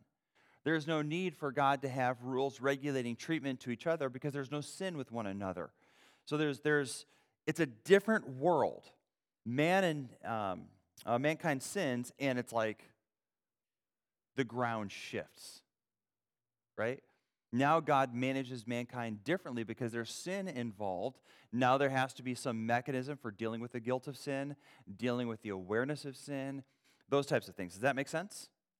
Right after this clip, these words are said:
Okay, so think of that happening multiple times in human history. I'm gonna give you all seven that, generally speaking, any dispensationalist might hold to many of these, some to all of them.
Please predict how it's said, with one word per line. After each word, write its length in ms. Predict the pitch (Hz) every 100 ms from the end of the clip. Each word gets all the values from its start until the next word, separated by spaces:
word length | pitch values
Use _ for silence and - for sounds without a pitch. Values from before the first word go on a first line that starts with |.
| _ _ _ _
Okay, 280 | 131 143 117
so 160 | - 135
think 240 | - 185
of 180 | 190 127
that 300 | 143 131 117
happening 500 | - 147 143 139 117
multiple 420 | 113 127 123 131
times 320 | 123 123 113 95
in 60 |
human 260 | 95 113 98
history. 520 | 113 117 - 95 90 _ _ _ _ _ _ _ _
I'm 160 | 135 180
gonna 140 | 165
give 240 | 117 175 202
you 120 | 226
all 260 | - 156 151
seven 560 | - 147 127 117 113
that, 440 | 113 110 107 - 101
generally 380 | 131 135 127
speaking, 500 | 113 - 113 113 110 - -
any 220 | 127 131
dispensationalist 800 | 113 117 110 104 110 110 107 98
might 280 | 101 98 110
hold 280 | - 123 123
to 80 | 113
many 320 | 101 101 127
of 100 | 139
these, 240 | 151 160 147
some 280 | 131 123 85
to 80 | -
all 240 | 104 123
of 80 | 123
them. 260 | 123 120